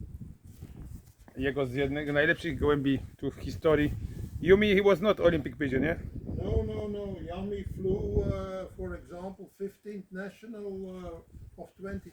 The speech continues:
Speaker 2: thousand. She flew five or six times the first prize. She was an extremely, it was
Speaker 1: Sześć razy była pierwsza Yumi i między innymi była piętnasta z lotu narodowego na dwadzieścia tysięcy sztuk.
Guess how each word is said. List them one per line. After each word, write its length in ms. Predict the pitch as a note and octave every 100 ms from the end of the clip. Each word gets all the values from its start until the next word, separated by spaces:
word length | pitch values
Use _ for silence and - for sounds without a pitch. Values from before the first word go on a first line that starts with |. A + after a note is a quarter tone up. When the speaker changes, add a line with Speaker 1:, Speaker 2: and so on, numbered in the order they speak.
| -
Speaker 2:
thousand. 540 | F3+ F3+ G3+ G3+ G3 - _ - _ -
She 100 | -
flew 280 | - G3 F3+
five 280 | F3+ F#3 F#3
or 80 | F3 -
six 400 | - G3 - -
times 300 | F#3 F#3 F3+
the 80 | D3+
first 520 | - F3 E3+ - -
prize. 320 | E3+ E3 - -
She 60 |
was 180 | D3 D3 - _ _ _
an 80 | D3+ D#3+
extremely, 720 | - - F3+ F3+ D#3+ D3 D3+ D3
it 60 | C3+
was 140 | C#3+ B2+
Speaker 1:
Sześć 240 | G3+ E3+
razy 280 | F3 F3+ D#3+
była 240 | D#3+ E3
pierwsza 420 | C3 E3 D#3+ F3 D#3
Yumi 380 | D#3 D#3+ D#3 A#2 _ _ _ _ - - -
i 80 |
między 380 | C#3+ D3 C#3+ D3 D3 D#3
innymi 300 | D3+ D3+ D3+
była 160 | D3
piętnasta 500 | - D3 D#3 D3 D#3+
z 40 | C3+
lotu 300 | D3 C#3 C#3+
narodowego 500 | C#3 C3+ C3 C3+ C3
na 100 | C3
dwadzieścia 380 | B2+ B2 - B2+
tysięcy 360 | - C3 A#2
sztuk. 220 | G#2+ B2+